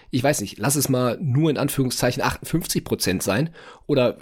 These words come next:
ich sag mal, mir wär auch die Düse gegangen, wenn ich vierundsechzig Prozent gehabt hätte, weil dann hätte es geheißen, okay, du musst jetzt am nächsten Tag wieder richtig rasieren, damit du auch,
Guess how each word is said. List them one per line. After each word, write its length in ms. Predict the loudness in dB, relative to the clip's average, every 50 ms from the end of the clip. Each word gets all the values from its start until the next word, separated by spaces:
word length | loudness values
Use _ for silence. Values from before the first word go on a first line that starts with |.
| -12 -10
ich 140 | -6 -4 0
sag 100 | 0 2
mal, 100 | 2 2
mir 200 | 4 4 4 4
wär 120 | 2 2
auch 100 | 0 -2
die 160 | -2 -4 -2
Düse 260 | -2 0 0 2 0
gegangen, 360 | 0 0 2 2 2 2 4 4
wenn 120 | 4 2
ich 180 | 2 0 -2 -4
vierundsechzig 680 | -2 0 2 2 2 2 2 0 0 -2 -6 -6 -4
Prozent 360 | -4 -4 -2 -2 -2 -2 0
gehabt 240 | 0 -2 -2 0 -2
hätte, 240 | -2 0 0 -2 -2 -4 -14 -20 -20 -20 -10 -2
weil 100 | 0 2 4
dann 80 | 4
hätte 120 | 4 2 0
es 80 | 0
geheißen, 280 | 0 2 2 2 0 0
okay, 140 | 0 0 0
du 60 | 2 2
musst 140 | 2 2 2
jetzt 120 | 0 0
am 80 | 2 2
nächsten 220 | 4 2 2 2 -2
Tag 160 | 0 0 2
wieder 300 | 2 2 2 2 0 0
richtig 340 | 0 0 0 0 -2 -2 0
rasieren, 460 | 0 0 2 2 2 2 2 0 -2 -6 -14 -20 -20 -18 -6 -2
damit 320 | 0 2 2 0 0 0
du 180 | 0 0 2 2
auch, 300 | 4 2 2 2 -2